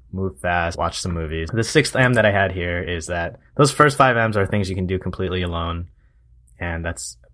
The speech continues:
a pretty successful day. But also, I want to have this sixth M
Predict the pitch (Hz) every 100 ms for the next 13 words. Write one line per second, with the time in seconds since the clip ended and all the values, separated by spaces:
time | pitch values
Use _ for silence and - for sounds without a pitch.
0 | _ - 85 85 78 87 - 85 82 80
1 | 87 _ _ _ _ _ 98 92 90 -
2 | _ _ - 110 107 113 107 104 101 95
3 | 95 95 92 87 87 101 - - 90 -
4 | - - 156 - 143 131 131